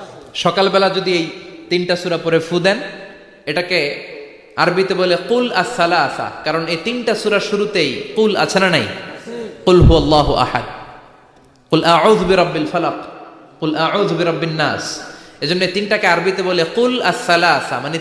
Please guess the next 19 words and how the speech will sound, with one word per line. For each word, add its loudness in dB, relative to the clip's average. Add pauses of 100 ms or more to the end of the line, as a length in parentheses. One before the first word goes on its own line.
তিন -4
কুল। -2 (1000)
কি 0
বলে? 4 (840)
তিন 4
কুল। 4 (760)
সূরাতুল 4
ইখলাস, 2 (220)
সূরাতুল 0
ফালাক, 2
সূরাতুন -2
নাস। -10 (960)
ফজরের 4
পরে, 2 (400)
মাগরিবের 2
পরে 4
আর 4
বিছানায় 0
যাওয়ার 4